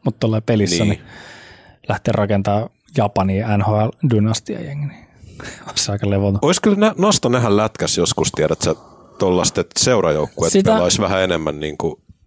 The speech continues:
Speaker 1: Niin, ja
Speaker 2: ristiin
Speaker 1: siis to-
Speaker 2: mantereella. Okei, onhan noi liigat aika eri tasoisia.
Speaker 1: On, on, on,
Speaker 2: Niinku
Speaker 1: mutta
Speaker 2: todellakin eri tasoisia,
Speaker 1: Niin,
Speaker 2: mut
Speaker 1: vielä
Speaker 2: olisi
Speaker 1: kun
Speaker 2: siltikin vanha.
Speaker 1: v-, ennen kuin oli vielä se, niinku se vanha,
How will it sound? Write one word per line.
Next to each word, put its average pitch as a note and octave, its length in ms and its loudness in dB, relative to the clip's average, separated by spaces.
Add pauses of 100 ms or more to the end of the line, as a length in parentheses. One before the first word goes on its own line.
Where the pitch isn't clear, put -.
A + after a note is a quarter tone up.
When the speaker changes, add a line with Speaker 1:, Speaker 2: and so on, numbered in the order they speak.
Speaker 1:
Niin, A3 120 4
ja A3+ 40 4
Speaker 2:
ristiin F#3+ 180 4
Speaker 1:
siis G3 160 4
to- A#2+ 60 2
Speaker 2:
mantereella. G#2+ 340 2
Okei, C3+ 200 2
onhan D#3+ 280 4
noi C3+ 200 2
liigat A#2+ 380 2
aika G2 280 2
eri F#2+ 140 2
tasoisia. E2+ 680 -2
Speaker 1:
On, D3+ 240 4
on, - 60 6
on, B2+ 60 4
Speaker 2:
Niinku A#2 180 4
Speaker 1:
mutta - 200 2
Speaker 2:
todellakin - 440 2
eri E2+ 140 2
tasoisia, F2+ 460 -2
Speaker 1:
Niin, B2 240 2 (120)
Speaker 2:
mut C3+ 80 2
Speaker 1:
vielä E3 120 4
Speaker 2:
olisi F3 120 2
Speaker 1:
kun E3 60 4
Speaker 2:
siltikin F#2 300 0
vanha. E2+ 200 0 (220)
Speaker 1:
v-, - 20 0
ennen F#3+ 220 4
kuin D3 120 2
oli C#3+ 140 2
vielä C#3+ 200 4
se, C#3 160 4
niinku C#3 280 2
se C#3 100 2
vanha, C#3+ 320 2